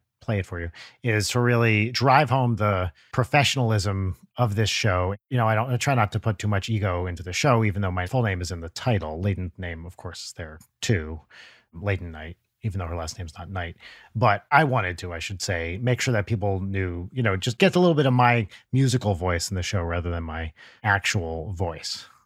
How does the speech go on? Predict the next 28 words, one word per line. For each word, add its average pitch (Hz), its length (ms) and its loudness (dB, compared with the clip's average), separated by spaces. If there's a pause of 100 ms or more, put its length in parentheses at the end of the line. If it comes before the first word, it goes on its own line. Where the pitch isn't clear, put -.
(240)
right? 90 260 -2
So - 120 -4
that's 117 240 2
what 101 200 2 (460)
the 123 100 -4
impetus. 117 400 0
Usually, 151 380 4
I 165 80 4
know 160 180 4 (240)
most 156 300 2 (180)
works 120 280 0
of 117 60 0
art 107 260 2
you 107 160 2
shouldn't 101 400 -2 (320)
contextualize 120 800 2
so 123 200 0
much, 120 240 0
but 113 120 -2
I 107 40 4
feel 117 200 -2
like 101 180 0
this 104 180 -2
actually 98 440 0
will 90 160 -4
be 90 240 -4
more 90 400 0
impactful 98 720 -4